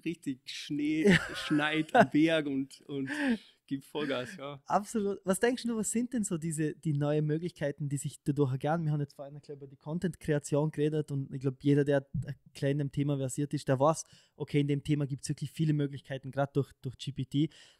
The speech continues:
Speaker 2: Was denkst du, was sind vielleicht noch so Themen, die sich durch künstliche Intelligenz entwickeln können, beziehungsweise Themenfelder, die sich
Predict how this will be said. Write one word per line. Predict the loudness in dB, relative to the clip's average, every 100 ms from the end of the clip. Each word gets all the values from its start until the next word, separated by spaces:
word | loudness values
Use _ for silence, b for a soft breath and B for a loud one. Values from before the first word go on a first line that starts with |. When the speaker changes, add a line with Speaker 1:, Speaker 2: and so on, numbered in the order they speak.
| -12
Speaker 2:
Was | -2
denkst | -2 0
du, |
was | -2
sind | -2 -4
vielleicht | -4 0
noch | -2 -2
so | -6 -4
Themen, | 0 0 0 -4 -8 -8
die | -6
sich | -6 -6
durch | -6
künstliche | -4 -4 -4 -8
Intelligenz | -8 -8 -8 -8 -8
entwickeln | -4 -4 -4 -8
können, | -8 -6
beziehungsweise | -6 -6 -6 -4 -6 -6
Themenfelder, | -6 -4 -4 -6 -6 -6
die | -8
sich | -10 -12